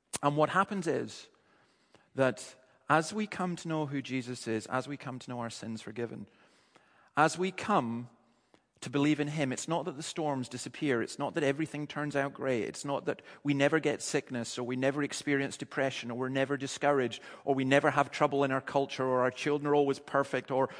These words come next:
you know, we always have children or whatever it is. It's not saying that, but it's saying this, that in the midst of the storm, God is there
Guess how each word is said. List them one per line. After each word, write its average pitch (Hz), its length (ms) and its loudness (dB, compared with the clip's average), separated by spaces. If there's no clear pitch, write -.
you 165 100 4
know, 131 100 4
we 135 160 2
always 160 380 8
have 147 180 6
children 151 360 2
or 156 120 2
whatever 190 280 8
it 214 60 6
is. 233 380 4
It's 147 220 0
not 160 340 2
saying 143 400 -2
that, 120 340 -4
but 123 100 0
it's 120 160 -2
saying 135 360 -4
this, 117 460 -4
that 113 160 0
in 120 100 0
the 117 80 0
midst 127 340 -4
of 127 100 -12
the 127 60 -12
storm, 104 600 -6
God 123 260 2
is 127 200 -4
there 107 420 -4